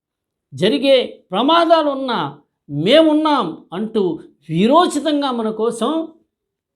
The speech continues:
వారు యుద్ధం చేస్తూనే మన యొక్క సమగ్రతకి, మన యొక్క భద్రతకి పాటుపడుతున్నారు అనేది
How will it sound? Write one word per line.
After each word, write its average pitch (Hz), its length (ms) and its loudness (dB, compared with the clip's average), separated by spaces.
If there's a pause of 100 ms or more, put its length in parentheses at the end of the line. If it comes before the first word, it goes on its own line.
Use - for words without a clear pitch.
(500)
వారు 170 540 -4
యుద్ధం 160 480 -8
చేస్తూనే 220 880 -2 (260)
మన 139 200 -6
యొక్క 156 380 -8
సమగ్రతకి, 202 1160 -4 (320)
మన 147 140 -8
యొక్క 208 640 -4 (720)
భద్రతకి 208 1040 -2
పాటుపడుతున్నారు 160 1120 -6 (120)
అనేది 180 500 0